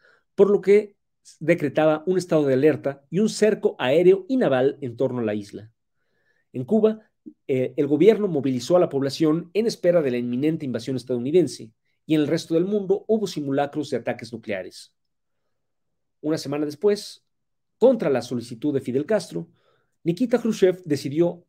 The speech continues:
aceptar la palabra de Kennedy de que no volvería a intentar derrocar al gobierno cubano y retiró los misiles soviéticos de la isla. Durante aquellos días,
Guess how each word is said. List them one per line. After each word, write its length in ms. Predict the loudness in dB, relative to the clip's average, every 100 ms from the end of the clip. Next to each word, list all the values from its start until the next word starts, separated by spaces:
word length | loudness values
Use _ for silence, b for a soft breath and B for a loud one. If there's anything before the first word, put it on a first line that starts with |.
| _ -10
aceptar 440 | -8 -6 0 0
la 100 | 0
palabra 300 | 0 0 0
de 120 | -2 0
Kennedy 460 | 2 2 -2 -8
de 200 | -4 -4
que 80 | -2
no 120 | 0
volvería 300 | 2 2 0
a 20 | -4
intentar 380 | -8 -6 -4
derrocar 340 | -4 -6 -6 -4
al 60 |
gobierno 340 | -4 -4 -6 -6
cubano 460 | -2 0 0 -8 _ _ _ -2
y 80 | 2
retiró 380 | 2 2 2
los 160 | 2 0
misiles 360 | -6 -4 -4 -2
soviéticos 500 | -2 -2 -2 -8 -6
de 60 |
la 80 | -6
isla. 360 | -6 -12 -20 -20 _ _ _ _ _ _ _ _ _ _ _
Durante 320 | -4 -2 -2 -4
aquellos 300 | -6 -6 -4
días, 460 | -2 -2 -6 -16